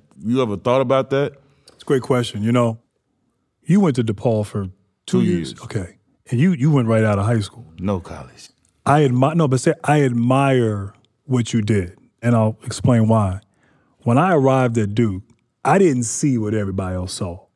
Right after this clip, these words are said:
Speaker 2: I knew I was a good player, but I did lack some confidence and belief. And I think basketball helped build that over time. So I didn't come in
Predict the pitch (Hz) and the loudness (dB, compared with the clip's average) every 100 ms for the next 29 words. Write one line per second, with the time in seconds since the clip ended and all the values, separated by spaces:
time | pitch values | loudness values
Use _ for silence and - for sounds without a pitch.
0 | _ _ - 131 143 180 165 127 120 110 | _ _ -4 0 2 4 2 0 -2 -2
1 | 104 107 117 - 123 123 131 139 - _ | -4 -4 -4 -4 -4 -4 -6 -10 -18 _
2 | _ _ _ _ 135 123 120 110 135 131 | _ _ _ _ 0 2 2 4 4 4
3 | 117 113 110 101 - - _ _ _ _ | 4 2 0 -4 -10 -20 _ _ _ _
4 | - 117 - 117 95 - - - - _ | -8 -6 -2 -2 -2 -10 -20 -20 -20 _
5 | - 107 104 110 98 85 - - _ - | -6 -2 0 2 0 -4 -16 -20 _ -2
6 | 113 107 110 117 123 104 123 127 120 123 | 0 0 0 0 0 0 0 0 -2 -4
7 | 107 110 107 104 - - _ _ _ - | -2 0 0 0 -4 -18 _ _ _ -6
8 | 120 143 120 - - 113 107 120 110 101 | 0 2 2 -4 -12 -2 2 2 2 -2
9 | 90 98 113 110 101 - 127 98 90 _ | -6 -8 -4 -4 -4 -4 -2 -4 -8 _
10 | _ _ _ - - 233 185 - 160 143 | _ _ _ -6 0 2 2 0 0 2
11 | 143 120 107 101 | 2 0 -2 -6